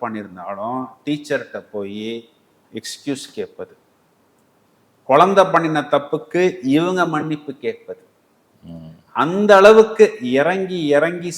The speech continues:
Speaker 1: செய்யக்கூடிய நபர்கள் அப்படின்னு பார்த்தோம்னா கடகராசி சகோதரிகள் தான். ரொம்பவும் விட்டு கொடுத்து போகக்கூடிய நபர்கள். இவங்க ராசியில் குரு என்ற கிரகம்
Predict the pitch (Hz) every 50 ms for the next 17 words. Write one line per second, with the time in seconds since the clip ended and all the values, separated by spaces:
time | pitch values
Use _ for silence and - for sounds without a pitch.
0 | - - 135 143 147 151 143 147 - 135 127 123 120 117 110 113 110 117 123 120
1 | 117 117 120 117 113 - - 107 95 101 104 101 98 98 _ 113 107 - _ -
2 | 101 101 104 123 143 147 147 - 110 110 117 117 113 107 98 101 - - 104 95
3 | - - 85 85 104 104 101 104 101 101 92 90 82 85 80 - 104 - _ _
4 | _ _ _ _ _ _ _ _ _ _ _ _ _ _ _ _ _ _ _ _
5 | _ _ _ _ _ _ _ _ _ _ _ _ _ _ _ 131 156 190 208 214
6 | 220 226 220 214 226 220 196 175 165 - - 190 - 175 165 160 - - 156 -
7 | - 139 139 143 139 135 - - 127 127 120 117 113 113 113 117 120 120 117 113
8 | 117 117 117 120 117 - - 107 113 123 143 160 165 175 170 160 143 127 123 123
9 | 143 170 185 185 - - 185 180 160 160 160 170 165 135 127 123 110 104 117 139
10 | 151 160 170 165 160 131 123 117 117 110 110 110 107 101 104 107 110 107 107 120
11 | 131 143